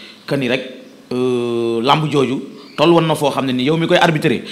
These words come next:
da ngay jàpp ne am nga responsabilité bu rëy, rëy, rëy, rëy, parce que làmb la ju na xa-, loo ju nga nekkoon na làmb joo xam ne lu nekk xajoon na ci, te dèjà loolu mooy li ci am. Quant à nag fees am na, quatre appuis am na,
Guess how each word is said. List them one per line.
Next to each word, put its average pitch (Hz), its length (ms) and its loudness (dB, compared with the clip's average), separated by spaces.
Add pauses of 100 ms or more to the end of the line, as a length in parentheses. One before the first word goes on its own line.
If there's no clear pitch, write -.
(160)
da 131 60 -6
ngay 135 180 2
jàpp 143 200 2
ne 139 60 0
am 127 80 0
nga 123 80 -2
responsabilité 117 540 -4
bu 110 140 -4
rëy, 127 160 2
rëy, 113 220 0
rëy, 101 180 -2
rëy, 101 140 -10 (240)
parce - 160 -4
que 131 80 0
làmb 127 240 0
la 120 100 0
ju 120 80 -4
na 117 80 -4
xa-, - 220 -8
loo 127 180 -2
ju 131 140 -6
nga 139 160 -4 (120)
nekkoon 147 420 -4
na 143 60 0
làmb 127 240 0
joo 113 120 -2
xam 107 160 -6
ne 110 100 -6 (320)
lu 170 140 4
nekk 180 320 2
xajoon 127 320 6
na 110 80 6
ci, - 160 0
te 120 80 0
dèjà 117 320 4
loolu 113 280 4
mooy 113 220 0
li 113 100 2
ci - 160 -2
am. 104 140 0 (500)
Quant 160 200 6
à 180 100 10
nag 165 160 4 (600)
fees - 320 4
am 147 200 6
na, 135 100 2
quatre 160 300 0
appuis 151 200 4
am 123 160 2
na, 160 160 0